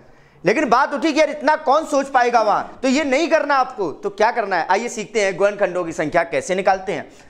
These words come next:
जैसे उसने बोला एक सौ बीस के गुणनखंडों की संख्या क्या होगी, तो आप क्या करेंगे,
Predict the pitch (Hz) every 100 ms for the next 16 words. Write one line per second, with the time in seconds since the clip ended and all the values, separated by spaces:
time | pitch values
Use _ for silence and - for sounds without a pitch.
0 | - - - 185 240 311 294 294 240 254
1 | 233 247 196 226 262 185 196 208 185 185
2 | 190 190 165 170 165 170 165 160 131 123
3 | 151 - 196 202 262 262 226 196 151 143